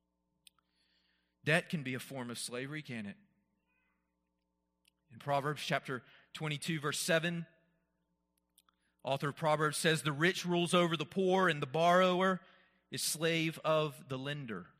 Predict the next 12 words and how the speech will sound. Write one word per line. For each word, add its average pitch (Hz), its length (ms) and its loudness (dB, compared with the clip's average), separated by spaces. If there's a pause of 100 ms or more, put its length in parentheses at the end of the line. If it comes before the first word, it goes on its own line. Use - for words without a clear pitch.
(2000)
Now, 127 100 -4
can 147 180 -4
you 214 160 0
imagine 165 480 0
if - 100 -8
you 160 100 -6
were 160 120 -4
to 135 40 -6
pay 151 240 -4
off 151 220 -4
your 143 80 -10
car, 147 480 -6